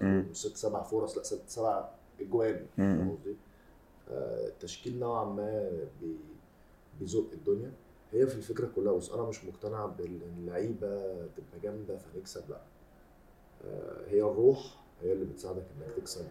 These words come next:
Speaker 2: آه، تكسب أي فريق، تكسب أي بطولة. مش، مش ال-، مش اللعيبة. طب ما باريس سان جيرمان فيها أحسن لعيبة في العالم.
Speaker 1: ما عملتش
Speaker 2: عملوا
Speaker 1: حاجة السنة
Speaker 2: أحسن
Speaker 1: دي، آه.
Speaker 2: ميركاتو في العالم. ما عملتش حاجة. آه، مش
Speaker 1: كسب
Speaker 2: عشان
Speaker 1: الدوري
Speaker 2: حاجة.
Speaker 1: السنة دي بس.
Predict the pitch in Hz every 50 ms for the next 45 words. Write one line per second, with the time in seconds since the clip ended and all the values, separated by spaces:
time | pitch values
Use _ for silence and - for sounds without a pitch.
0 | - - - - - - - - - - - - - - - 101 - - - 82
1 | - - - - - 85 101 - - - - - 73 80 85 - - - - -
2 | - - - - - - - - - - - - - - - - - - 98 101
3 | - - - - 87 92 95 - 92 85 85 80 73 71 71 76 76 - - -
4 | - - - - - 90 87 76 76 - - - 80 87 92 95 95 95 104 107
5 | 120 120 - 117 107 104 104 101 98 101 104 101 - - 104 98 - - - -
6 | 87 82 80 82 87 87 - 82 71 65 - - - - - - - 92 92 95
7 | 101 98 - 104 101 98 95 95 - 95 95 95 92 92 92 95 92 90 - -
8 | 104 98 - - - - 82 80 76 - - - - - - - - - - -
9 | - - - - - - 82 82 87 95 - - - - - - - - - -
10 | - - - - - - - - - - - - - - - - - - - -
11 | - 135 - 139 127 113 120 123 120 107 - - 101 101 98 95 92 92 - -
12 | -